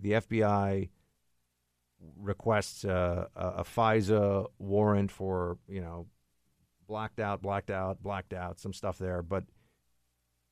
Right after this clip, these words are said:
for the, be based on intelligence gleaned from the following source, and it's the Fusion G P S dossier, which is an unclassified opposition research document paid for by the Hillary campaign, and we've, it's been published. I've read every word of it. It's, it's all out there, right?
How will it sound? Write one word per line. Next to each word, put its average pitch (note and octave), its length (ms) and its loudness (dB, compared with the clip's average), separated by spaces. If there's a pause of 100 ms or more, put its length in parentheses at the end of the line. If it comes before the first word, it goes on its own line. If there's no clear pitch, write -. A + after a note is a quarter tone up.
(120)
for A2 280 6
the, G2 380 0
be A2+ 100 0
based C#3 440 8
on A2+ 220 8
intelligence A2 560 6
gleaned G2+ 360 4
from F#2 440 2 (460)
the F#2 60 -12
following G#2+ 800 6 (480)
source, G#2 500 6
and G2+ 100 6
it's F#2+ 140 2
the - 80 -4
Fusion G#2+ 380 8
G G#2 140 4
P G#2+ 200 6
S F#2+ 160 4
dossier, G#2 500 6
which F#2 180 -6
is F#2 80 -8
an F2+ 180 -10 (100)
unclassified A2 1120 2 (680)
opposition D3 640 6
research B2 440 4
document A2 460 4
paid C3 240 6
for D3 160 6
by C3 140 8
the C3 80 6
Hillary A#2 300 6
campaign, A2 600 0
and F#2+ 100 -2
we've, G2 200 -10
it's - 140 -12
been F#2+ 220 -16
published. F3+ 520 6
I've F#2+ 200 0
read B2+ 360 6
every B2+ 260 2
word G#3 260 10
of F3+ 120 8
it. F#3 100 6
It's, C3 260 0
it's F#2+ 240 -2
all D#3 140 8
out G#2+ 180 4
there, E2+ 120 -14
right? A#2 240 -2